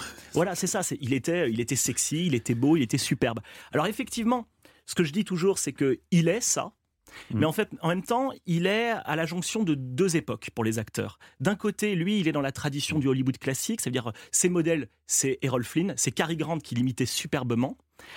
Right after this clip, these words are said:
Speaker 1: Et d'un autre côté, il arrive exactement au même moment que Marlon Brando, Montgomery Clift, James Dean, Paul Newman bientôt. Euh, c'est-à-dire des acteurs qui, eux, ont été initiés à une autre forme de jeu, hein, la méthode, la méthode, euh, Stanislavski, Lee Strasberg,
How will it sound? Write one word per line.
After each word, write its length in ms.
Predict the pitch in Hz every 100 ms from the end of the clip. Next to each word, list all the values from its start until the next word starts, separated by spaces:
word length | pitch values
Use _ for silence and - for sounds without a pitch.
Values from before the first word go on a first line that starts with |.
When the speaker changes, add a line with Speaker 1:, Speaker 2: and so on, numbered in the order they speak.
| - - -
Speaker 1:
Et 80 | 165
d'un 140 | 254
autre 120 | 285
côté, 440 | - 151 147 208 - -
il 160 | 143
arrive 380 | 180 190 190 226 -
exactement 520 | 165 180 190 165 165
au 40 | 170
même 160 | 156
moment 260 | 147 139 165
que 120 | -
Marlon 320 | 117 123 127
Brando, 480 | 127 120 117 120 135 -
Montgomery 480 | 120 131 135 123 117
Clift, 400 | - 131 - - _ _
James 200 | - 123 101
Dean, 160 | 123 170 143 _ _
Paul 140 | - 123
Newman 380 | 123 117 170 120
bientôt. 360 | 107 - 202 _ - - - - -
Euh, 60 | 131
c'est-à-dire 320 | - 156 156
des 140 | 185 139
acteurs 300 | - 202 -
qui, 180 | 139 -
eux, 100 | 196
ont 140 | 175
été 180 | 139 143
initiés 560 | 151 143 151 147 - 220
à 60 |
une 200 | 135 147
autre 260 | 208 240 -
forme 260 | - 135 120
de 100 | 123
jeu, 320 | 127 202 330 -
hein, 80 |
la 80 | 117
méthode, 500 | 117 117 151 233 - -
la 100 | 120
méthode, 360 | 120 123 131 110
euh, 180 | 101 104
Stanislavski, 760 | 113 104 107 107 - 139 151
Lee 120 | 151
Strasberg, 640 | 110 - 113 117 135 180